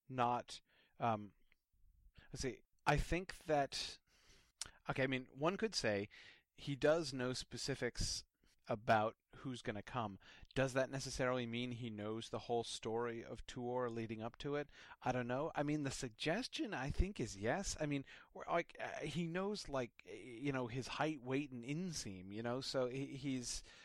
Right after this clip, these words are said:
uh, <laughs> his, his vision of wh-, who is to come is pretty clear. And when we get to the story of Tuor eventually, we'll see that Ulmo, uh, you know, takes a hand in guiding Tuor specifically. Um, so,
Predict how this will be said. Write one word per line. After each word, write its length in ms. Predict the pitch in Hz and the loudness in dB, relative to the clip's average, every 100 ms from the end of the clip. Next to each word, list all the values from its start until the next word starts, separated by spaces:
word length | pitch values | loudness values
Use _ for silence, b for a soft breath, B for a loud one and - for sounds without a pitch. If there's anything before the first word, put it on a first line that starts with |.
| b b - | b b 4
uh, 240 | 117 117 117 | 6 8 4
<laughs> 80 | - | 4
his, 240 | 202 175 - | 6 6 6
his 240 | 226 160 | 2 0
vision 380 | 147 202 190 190 | 0 0 2 0
of 100 | 156 | 0
wh-, 260 | 156 156 | -2 -4
who 140 | 135 165 | 0 -2
is 100 | 143 | 0
to 80 | 135 | -2
come 280 | 147 143 | 0 0
is 80 | 117 | -4
pretty 260 | - 135 120 | -4 -6 -6
clear. 480 | - 185 160 101 95 B B B | -2 2 4 2 -2 B B B
And 180 | - 139 | -2 -2
when 100 | 127 | -2
we 120 | 117 | -2
get 240 | 120 185 202 | 2 0 0
to 100 | 175 | -2
the 100 | 131 | -2
story 420 | - 120 110 107 | -2 0 0 0
of 120 | 107 | -2
Tuor 400 | - 131 110 107 | -4 -2 0 0
eventually, 460 | 107 113 113 113 104 | 0 -4 -4 -6 -4
we'll 180 | 107 113 | -4 -4
see 240 | - 120 | -2 -2
that 260 | 113 110 131 | 0 0 0
Ulmo, 460 | 127 123 113 110 b b b b - | -2 0 0 0 b b b b -2
uh, 240 | 113 107 110 _ - | 0 2 0 _ -6
you 80 | 143 | -2
know, 160 | 120 110 | -2 -2
takes 320 | - 143 - 120 | 2 2 2 -2
a 60 | |
hand 440 | 107 127 117 113 110 | -2 -2 0 0 -2
in 160 | 107 | -4
guiding 480 | 104 107 113 107 104 | 0 0 0 -2 -6
Tuor 440 | - 135 107 104 | -6 -4 -2 -4
specifically. 840 | 101 - 110 - 135 120 104 98 - b b b | -6 -8 -6 -6 -4 -6 -6 -6 -8 b b b
Um, 320 | - 110 104 101 _ - | 2 2 2 -12 _ -8
so, 160 | - | -4